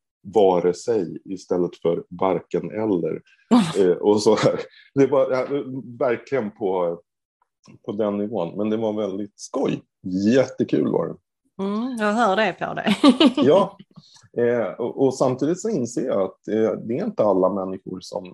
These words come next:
Speaker 1: eh, som förmår att, att uppbåda den entusiasmen för att, och äntligen så står det ordet äntligen <laughs> i den här,
Speaker 2: Mm.
Speaker 1: eh, eh,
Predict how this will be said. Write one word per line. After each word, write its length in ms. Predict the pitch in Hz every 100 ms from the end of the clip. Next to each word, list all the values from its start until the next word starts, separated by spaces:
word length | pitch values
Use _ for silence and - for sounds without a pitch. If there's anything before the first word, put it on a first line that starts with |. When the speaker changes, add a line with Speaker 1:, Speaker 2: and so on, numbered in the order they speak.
| - -
Speaker 1:
eh, 340 | 101 95 92 -
som 240 | - 101 95
förmår 480 | 98 104 131 92 90
att, 140 | - _ -
att 140 | - - - - _ _ _ _ _ _ - 127
uppbåda 500 | - 127 135 113 92
den 260 | 92 90
entusiasmen 960 | 95 101 90 98 117 120 - - 85 -
för 240 | - - -
att, 220 | - - _ _ _ _ _ _ _
och 280 | 160 190 -
äntligen 800 | 208 190 - 220 226 190 151 117
så 140 | -
står 300 | - 151 147
det 360 | 135 131 123 117
ordet 400 | 127 135 120 113 - - - _ _ _ 160
äntligen 840 | 131 104 - 151 175 139 101 87
<laughs> 520 | - - 127 120 -
i 80 | 175
den 220 | 254 139
här, 340 | 147 131 131 131 147 - - - - -
Speaker 2:
Mm. 200 | 110 107
Speaker 1:
eh, 100 | 104 - _ - - - 107
eh, 360 | 104 101 101